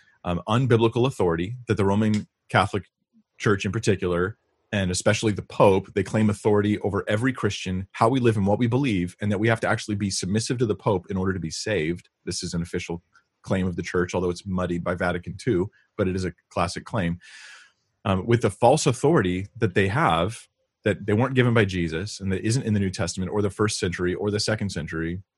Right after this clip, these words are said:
or the third century, with that false authority, they've made countless additions and changes to the Bible, adding unbiblical traditions. And Jesus had a problem with this, right? He complained about the Pharisees 'cause they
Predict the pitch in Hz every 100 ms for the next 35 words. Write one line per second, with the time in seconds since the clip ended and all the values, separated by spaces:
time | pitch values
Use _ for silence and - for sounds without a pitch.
0 | - 95 92 - 127 127 90 85 78 80
1 | 113 _ - 113 107 - 123 135 117 139
2 | 127 92 87 - _ 127 117 104 - -
3 | 131 139 117 104 107 104 90 90 87 117
4 | 127 107 - 95 92 127 104 80 107 101
5 | 104 120 123 120 113 110 104 117 - 85
6 | 87 - - 107 98 127 175 107 - 104
7 | 101 - 190 165 90 - 69 - 101 151
8 | 175 - - - _ - 180 190 - -
9 | 135 147 131 120 - - 156 175 110 101
10 | 117 101 98